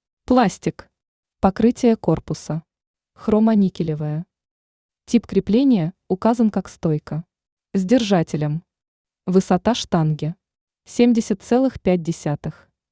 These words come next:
эс эм. Ручной душ круглой формы имеет три режима. Верхнего душа в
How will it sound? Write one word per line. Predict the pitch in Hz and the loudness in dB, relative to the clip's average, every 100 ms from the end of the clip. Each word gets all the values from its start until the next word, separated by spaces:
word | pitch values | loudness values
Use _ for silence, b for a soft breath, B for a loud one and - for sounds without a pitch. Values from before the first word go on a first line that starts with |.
| _ _ | _ _
эс | 214 208 - | -2 -2 0
эм. | 165 156 - _ _ _ _ _ _ _ | 0 0 -4 _ _ _ _ _ _ _
Ручной | 196 202 - 214 208 | 0 0 2 0 2
душ | 233 - | 0 -2
круглой | - 214 196 190 | -2 0 0 0
формы | - 185 175 165 | 0 -2 0 -2
имеет | 160 156 151 156 - _ _ _ _ | -4 -4 -6 -8 -14 _ _ _ _
три | - 220 | 0 2
режима. | 247 208 165 160 147 156 - _ _ _ _ _ _ _ - | 2 0 0 -2 -4 -6 -10 _ _ _ _ _ _ _ -8
Верхнего | 190 233 294 247 214 | 2 2 2 0 0
душа | 196 180 - 196 208 | 0 -2 -2 -2 -2
в | 175 170 165 | -4 -4 -4